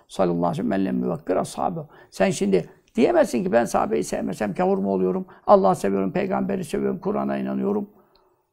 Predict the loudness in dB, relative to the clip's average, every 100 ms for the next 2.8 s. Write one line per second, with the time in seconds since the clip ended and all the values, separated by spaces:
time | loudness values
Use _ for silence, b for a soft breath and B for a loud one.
0 | _ _ _ _ 4 8 10 10 8 8
1 | 6 6 4 4 2 2 6 6 6 6
2 | 6 6 4 2 2 4 4 4